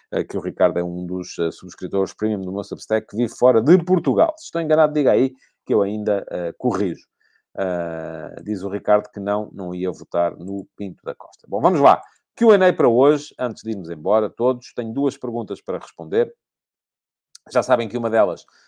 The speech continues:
fica aqui, é, eu seleciono entre as que ficam aqui, eh, no, eh, na caixa de comentários dos programas no meu canal de YouTube, e tem havido uma quebra muito grande, eh, de perguntas, porque agora só há diretos, e a malta mete as perguntas no direto, e depois não pergunta na caixa de comentários, e depois muitas vezes são, inclusive,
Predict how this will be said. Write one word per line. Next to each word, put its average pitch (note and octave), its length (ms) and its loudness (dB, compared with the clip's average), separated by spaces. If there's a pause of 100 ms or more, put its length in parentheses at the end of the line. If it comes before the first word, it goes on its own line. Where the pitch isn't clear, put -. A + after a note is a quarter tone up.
(120)
fica D#3 320 2
aqui, B2+ 320 0
é, A#2 220 4
eu G#2 80 -4
seleciono A#2 580 -4
entre G2+ 200 -8
as - 80 -12
que - 80 -20
ficam G#2+ 240 -8
aqui, G2+ 400 -8 (280)
eh, G2+ 160 2
no, A#2+ 560 0
eh, G2+ 520 0
na A#2+ 120 -4
caixa A#2+ 300 0
de - 60 -20
comentários G2 580 -4
dos G2+ 160 -12
programas F2+ 640 -8
no F#2 100 -14
meu F2+ 140 -12
canal F2+ 320 -14
de G2 80 -12
YouTube, C#3+ 420 -4
e A#2+ 140 -10
tem G2+ 220 -10
havido F#2 200 -10
uma F#2 140 -10
quebra F#2+ 320 -4
muito G2+ 300 -12
grande, F#2+ 360 -4 (360)
eh, F#2 160 -6
de G#2 160 -4
perguntas, G2+ 580 -6
porque - 300 -12
agora G2 240 -2
só G2 160 -4
há G2+ 80 -2
diretos, C#3+ 400 -2
e G#2+ 60 -4
a G2+ 40 -8
malta G2+ 240 -6
mete G2+ 220 -6
as F2 80 -18
perguntas F#2+ 500 -12
no G2 100 -12
direto, C3 360 0
e G2+ 60 -10
depois F#2+ 220 -8
não F#2+ 140 -12
pergunta F#2+ 420 -8
na F2+ 160 -10
caixa F#2 300 -8
de - 80 -20
comentários, A2+ 580 -2
e F#2 40 -10
depois G2+ 380 -8
muitas G2+ 260 -14
vezes G#2 240 -6
são, G2+ 160 -12
inclusive, G2 560 -6